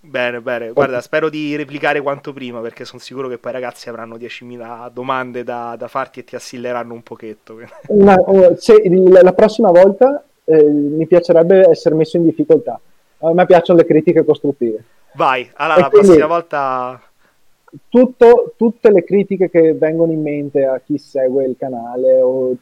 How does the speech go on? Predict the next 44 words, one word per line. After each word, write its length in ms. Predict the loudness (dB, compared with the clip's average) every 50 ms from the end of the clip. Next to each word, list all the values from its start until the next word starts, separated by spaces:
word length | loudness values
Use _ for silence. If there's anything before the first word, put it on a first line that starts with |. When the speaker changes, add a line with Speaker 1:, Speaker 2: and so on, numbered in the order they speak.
| _
Speaker 2:
eh, 540 | -2 -2 0 0 -2 -2 -2 -2 -2 -4 -4 -6
considerazioni, 880 | _ -4 -4 -4 -6 -2 0 2 2 2 0 0 0 0 0 0 0 -4
eccetera, 560 | -6 -2 -2 -2 0 2 2 4 4 4 2 2
sono 220 | 0 -2 -2 -2 -2
spunti 340 | -2 _ 2 4 4 4 4
di 80 | 6
riflessione 500 | 4 4 4 2 0 2 2 0 2 2
per 140 | 2 0 0
me, 380 | 0 -2 -4 -4 -6 -8 -12 -14 _ _ _ _
mi 140 | -4 -4 -2
fanno 220 | 0 0 2 4
lavorare 400 | 6 6 6 6 6 6 4 4
la 100 | 2 2
testa 480 | 2 2 2 0 0 _ -2 -2 -2 -4 _ _ _ _ _ _ _
e, 520 | 4 4 6 6 6 4 4 4 4 4
e 40 | 4 4
rispondo 720 | 2 0 -4 _ -4 -2 0 2 2 4 4 4 2 0
a, 60 | -2 _ -4 -4
ai 140 | -4 -4
dubbi, 300 | -4 -4 -4 -4 -4 -6 -6 _
meglio 300 | -8 -6 -2 0 0 -2
che 100 | -2 -4
non 440 | -6 -6 -6 -6 -6 -6 -8 -8 -8 -6
fare 180 | -4 -4 -2 -2
dei 120 | -2 -2
monologhi 480 | -4 -4 -6 -6 -4 -4 -2 -2 -2 -4
sicuramente. 520 | -4 -6 -6 -4 -4 -6 -6 -8 -12 -14
Speaker 1:
Fantastico, 500 | -16 -18 -16 _ -16 -18 -16 -14 -10 -6
allora 140 | -4 -4 -4
la 120 | -4 -4
prossima 640 | -4 -6 -6 -6 -10 -16 -18 -14 -12 -10 -8 -8 -10
vediamo 260 | -10 -12 -12 -12 -12
un 80 | -14 -14
po' 80 | -14
che 120 | -16 -16 -14
cosa 280 | -14 -14 -12 -12 -12
commentano 640 | -12 -14 -14 -12 -12 -12 -12 -12 -14 -14 -16 -16 -16
e 20 | -16
poi 360 | _ -12 -12 -12 -12 -14 -18
ci 120 | -18 -20 -20
mettiamo 360 | -20 -20 _ -18 -16 -14 -14
a 20 |
ragionare 520 | -14 -16 -16 -18 -16 -14 -14 -14 -14 -14 -14
e 340 | -14 -14 -14 -16 -18 -20